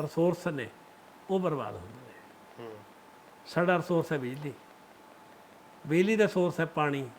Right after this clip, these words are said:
Speaker 2: ਪਾਣੀ।
Speaker 1: ਉਹ ਵਾਧੂ ਛੱਡਣਾ ਪੈਂਦਾ ਹੈ। ਬਿਜਲੀ ਦਾ ਸੋਰਸ ਹੈ ਕੋਲਾ,
Speaker 2: ਹੂੰ।
Speaker 1: ਉਹ ਸਾਡਾ ਵਾਧੂ
Speaker 2: ਕੋਲਾ
Speaker 1: ਬਣਦਾ ਹੈ।
Speaker 2: ਵਾਧੂ
Speaker 1: ਕਿਉਂ
Speaker 2: ਹੈ।
Speaker 1: ਆਪਾਂ ਖਰਾਬ ਕੀਤਾ ਹੈ?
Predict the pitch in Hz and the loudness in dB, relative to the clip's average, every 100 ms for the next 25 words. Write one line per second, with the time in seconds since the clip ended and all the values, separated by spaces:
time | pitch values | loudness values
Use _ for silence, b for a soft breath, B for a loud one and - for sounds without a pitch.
0 | - 123 117 110 143 160 160 175 175 151 | -2 2 2 -2 -2 -2 0 -2 -2 -4
1 | 147 143 139 135 135 131 160 196 214 190 | -4 -4 -4 -4 -6 -2 0 2 2 2
2 | 180 170 180 185 - 147 131 127 - - | 0 -2 -2 -4 -2 -4 -2 -6 -10 -20
3 | - - - - - 120 117 113 110 120 | -20 -20 -20 -20 -18 -14 -12 -14 -16 -20
4 | - - - 160 147 143 139 139 180 160 | -20 -14 -6 -4 -2 -4 -4 -8 -8 -4
5 | 123 120 120 120 190 214 185 185 156 143 | 0 2 0 2 2 2 2 -2 -4 -8
6 | 127 131 - | -12 -18 -16